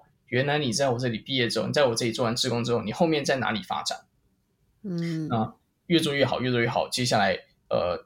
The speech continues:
Speaker 1: 就该办一个 alumni 的 gallery 了，这个，这个东西就，
Speaker 2: 嗯哼。
Speaker 1: 就可以，可以做到这件事情。这其实是一个加分的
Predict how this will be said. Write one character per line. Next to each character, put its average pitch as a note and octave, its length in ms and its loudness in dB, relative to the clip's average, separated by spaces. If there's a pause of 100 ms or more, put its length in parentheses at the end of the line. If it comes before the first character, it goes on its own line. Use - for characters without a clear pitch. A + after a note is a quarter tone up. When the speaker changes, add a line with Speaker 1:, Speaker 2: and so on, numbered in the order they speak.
Speaker 1:
就 C3+ 140 2
该 B2 180 2
办 A#2+ 240 2
一 G#2+ 60 -4
个 - 80 -6
alumni C3 500 2
的 F#2 260 -4 (540)
gallery B2 420 2
了， - 240 -10 (120)
这 B2 160 0
个， F#2 100 0
这 C#3 100 0
个 A#2+ 60 4
东 A2+ 160 4
西 A#2+ 100 4
就， A#2 100 2
Speaker 2:
嗯 - 20 -2
哼。 E3+ 80 0
Speaker 1:
就 E2+ 80 2
可 F#3 140 -2
以， D2+ 280 -8
可 - 80 -4
以 G2+ 60 0
做 A2 120 -2
到 F#2 120 0
这 F#2+ 100 -6
件 - 100 -6
事 - 160 -2
情。 - 160 -8
这 E3+ 120 0
其 B2+ 160 0
实 - 20 4
是 B2+ 140 2
一 G#2+ 100 -2
个 A2 60 -6
加 A#2 200 0
分 A2+ 220 -2
的 F#2+ 300 -6